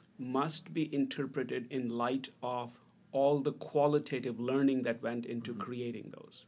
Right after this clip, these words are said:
Speaker 1: right? So, um, as much as I say this, few people do this, I always say, like, before you sit down to look at the quantitative results, go back and read the qualitative report.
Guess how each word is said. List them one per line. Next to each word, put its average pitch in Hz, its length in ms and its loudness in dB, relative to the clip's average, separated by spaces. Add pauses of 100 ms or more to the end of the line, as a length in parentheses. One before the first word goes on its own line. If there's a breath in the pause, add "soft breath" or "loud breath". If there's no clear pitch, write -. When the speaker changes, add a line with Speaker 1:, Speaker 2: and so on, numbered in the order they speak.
Speaker 1:
right? 131 280 -6 (300 loud breath)
So, 135 440 2
um, 123 320 0 (1400 soft breath)
as 147 160 4
much 180 180 6
as 170 140 4
I 156 80 8
say 143 300 2
this, 139 460 2
few 160 240 2
people 135 320 2
do 120 220 0
this, 131 260 0
I 127 120 0
always 139 360 2
say, 143 80 -2
like, 135 200 0
before 147 400 0
you 170 140 4
sit 143 280 2
down 131 360 4
to 127 80 -2
look 127 220 -2
at 120 200 -2
the 131 100 -2
quantitative 131 800 0
results, 117 480 -2 (220)
go 143 200 4
back 139 540 0
and 135 180 2
read 127 300 0
the 127 80 -2
qualitative 113 640 -6
report. - 400 -14